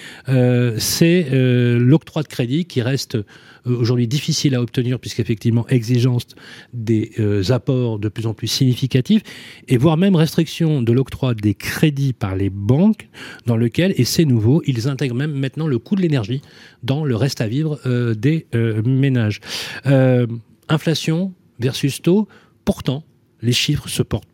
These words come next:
plutôt très bien. Le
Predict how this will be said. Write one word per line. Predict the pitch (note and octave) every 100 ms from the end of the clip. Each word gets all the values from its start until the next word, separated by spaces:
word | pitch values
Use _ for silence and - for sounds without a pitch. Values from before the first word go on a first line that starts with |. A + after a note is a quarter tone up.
| -
plutôt | A3 G3+
très | - B2
bien. | A2 C3+ - _ - - _ _ - - -
Le | A#2+ A2 A2 G#2+ G#2+